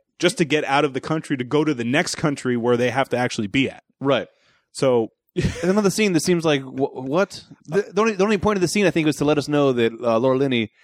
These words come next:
Speaker 1: has a
Speaker 2: wa-
Speaker 1: shitload of money on it.
Speaker 2: Yeah, yeah, is, is rich and also ex-C I A.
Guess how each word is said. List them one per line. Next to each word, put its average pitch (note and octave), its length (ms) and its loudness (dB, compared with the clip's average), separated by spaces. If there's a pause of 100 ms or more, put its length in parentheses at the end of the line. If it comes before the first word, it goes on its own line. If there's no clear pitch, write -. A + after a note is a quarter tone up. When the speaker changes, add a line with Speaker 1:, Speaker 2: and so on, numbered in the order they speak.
(280)
Speaker 1:
has C#3 160 0
a - 20 -8
Speaker 2:
wa- - 40 -10
Speaker 1:
shitload C#3 400 0
of A#2 40 -2
money A#2+ 240 0
on B2+ 100 -16
it. D#3+ 60 -4
Speaker 2:
Yeah, C3 240 0
yeah, C3+ 300 -2
is, C#3 160 0
is B2+ 140 -6
rich D#3+ 340 0
and C#3+ 100 0
also C#3+ 360 2
ex-C C3+ 340 -2
I - 20 2
A. A2+ 320 0